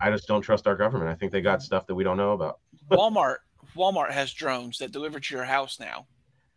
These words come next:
Speaker 1: Yeah.
Speaker 2: They're testing, they're testing the technology here. Um,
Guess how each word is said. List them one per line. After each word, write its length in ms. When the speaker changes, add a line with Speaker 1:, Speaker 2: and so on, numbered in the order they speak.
Speaker 1:
Yeah. 140
Speaker 2:
They're 140
testing, 480
they're 120
testing 360
the 100
technology 760
here. 440
Um, 540